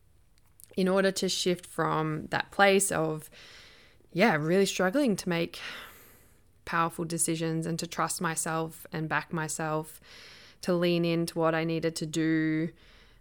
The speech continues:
um, and staying in this, yeah, disempowered, disconnected place.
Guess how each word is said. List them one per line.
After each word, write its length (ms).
um, 720
and 140
staying 320
in 120
this, 200
yeah, 160
disempowered, 840
disconnected 880
place. 680